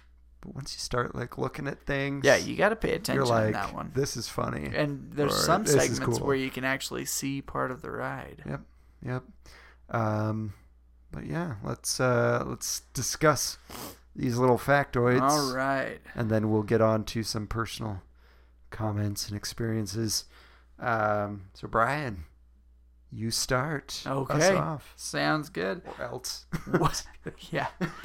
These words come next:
Speaker 2: Well, Roger Rabbit came spinning into Toontown on January twenty-sixth, nineteen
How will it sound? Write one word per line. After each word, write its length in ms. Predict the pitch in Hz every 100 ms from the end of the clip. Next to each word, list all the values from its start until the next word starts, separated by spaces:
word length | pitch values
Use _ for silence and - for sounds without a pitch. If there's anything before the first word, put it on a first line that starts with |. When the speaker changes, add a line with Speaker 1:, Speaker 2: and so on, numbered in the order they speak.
| 175 - -
Speaker 2:
Well, 240 | 160 156
Roger 440 | 143 151 175 170 170
Rabbit 380 | 160 165 156 -
came 240 | 165 165
spinning 520 | 147 - 170 170 180
into 240 | 175 165 160
Toontown 840 | - 190 190 180 165 165 202 220 -
on 640 | - 185 165 151 202 220 - - -
January 480 | 156 131 120 120 -
twenty-sixth, 920 | 131 - 139 139 - - - - - - -
nineteen 840 | 156 151 180 - - 156 156 165